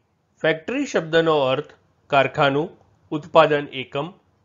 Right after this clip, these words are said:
યંત્રની મદદ વડે માલનું ઉત્પાદન થતું હોય તે સ્થળ થાય છે. ફેક્ટરી શબ્દને આપણે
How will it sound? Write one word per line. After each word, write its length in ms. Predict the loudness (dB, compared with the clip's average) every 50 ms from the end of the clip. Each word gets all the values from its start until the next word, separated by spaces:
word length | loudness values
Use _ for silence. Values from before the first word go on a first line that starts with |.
| -8
યંત્રની 460 | -6 -6 -4 -4 -2 -2 -2 -2 -2 -4
મદદ 360 | -6 -6 -4 -4 -6 -6 -4
વડે 260 | -2 -2 -2 -2 -4
માલનું 460 | -4 -2 -2 -2 -2 -4 -4 -4 -4
ઉત્પાદન 520 | -6 -6 -8 -4 -2 -2 -2 -2 -2 -6 -8
થતું 400 | -8 -10 -12 -10 -10 -10 -6 -4
હોય 140 | -4 -4
તે 240 | -6 -8 -10 -10 -10
સ્થળ 400 | -10 -12 _ -10 -4 -2 -2 -2
થાય 340 | -4 -4 -6 -6 -6 -6 -8
છે. 460 | -14 -12 -10 -8 -8 -8 -10 -14 _ _ _ _ _ _ _ _ _ _ -6
ફેક્ટરી 380 | -6 -6 -6 -8 -12 -12 -12
શબ્દને 500 | -10 -10 -10 -10 -6 -4 -4 -4 -4 -4
આપણે 380 | -4 -6 -6 -8 -10 -10 -10 -10